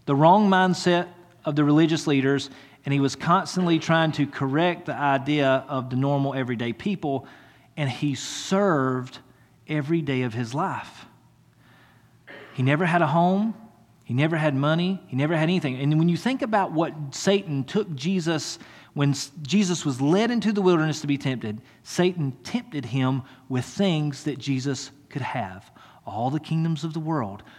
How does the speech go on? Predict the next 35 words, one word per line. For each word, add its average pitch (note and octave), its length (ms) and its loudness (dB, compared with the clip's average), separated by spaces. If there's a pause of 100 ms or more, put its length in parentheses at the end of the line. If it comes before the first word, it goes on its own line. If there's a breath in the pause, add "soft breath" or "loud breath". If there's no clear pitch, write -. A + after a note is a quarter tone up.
(200 loud breath)
the B2 100 -6
bread. C3 480 -4
You C#3+ 160 -6
could F3 140 -4
just D#3 180 -4
turn D#3+ 280 -2
stones F3 480 -2
into E3+ 120 0
bread. D#3+ 300 -2 (260 loud breath)
You, D#3+ 300 -10
you F#3+ 220 -2
could - 120 -4
have D#3+ 280 -4
all D#3+ 120 -8
this. E3 220 -6 (160 loud breath)
You, F#3+ 140 -4
you F#3+ 180 -2
could E3 140 -6
just F3+ 200 0
do G3 140 2
this. D#3+ 120 -2
If C#3+ 180 -4
you're A3+ 100 0
the F#3+ 80 -2
Son G3 180 2
of E3 120 -2
God, F#3 200 0
just D3+ 280 -6
do A3+ 180 2
this. B2+ 500 -8 (460 loud breath)
And E3 160 4
Jesus G#3 460 2
was E3 120 -8
like, D#3+ 160 -4
"No, A3+ 380 -2